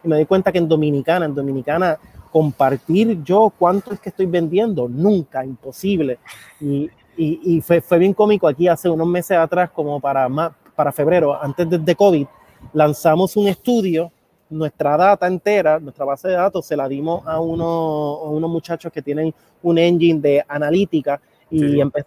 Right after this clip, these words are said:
Speaker 1: empezamos a sacar como clusters y construir buyer personas de los puertorriqueños en cada ciudad de Estados Unidos, a través de los productos que me compraban y las direcciones donde viven. Y, y, y me da risa porque cuando salimos a los medios, todo el mundo m-, me estaba llamando,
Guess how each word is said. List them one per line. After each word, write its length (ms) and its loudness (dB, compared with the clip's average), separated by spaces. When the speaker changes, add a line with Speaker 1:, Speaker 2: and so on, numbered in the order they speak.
Speaker 1:
empezamos 520 -4
a 60 -2
sacar 280 0
como 220 -2
clusters 840 2
y 80 -14
construir 540 -2
buyer 480 2
personas 600 -2
de 80 -4
los 120 -6
puertorriqueños 720 -4
en 80 -6
cada 240 -4
ciudad 300 -2
de 80 -2
Estados 340 -4
Unidos, 320 0
a 100 0
través 320 2
de 120 2
los 80 -2
productos 360 -4
que 120 -4
me 100 -2
compraban 480 0
y 80 -4
las 160 -6
direcciones 480 -6
donde 240 0
viven. 300 -2
Y, 320 -2
y, 340 0
y 40 -6
me 100 -2
da 100 2
risa 280 -2
porque 200 -4
cuando 200 -4
salimos 360 -4
a 40 0
los 100 2
medios, 320 0
todo 160 0
el 80 0
mundo 260 -2
m-, 160 -4
me 180 -10
estaba 280 -4
llamando, 420 -2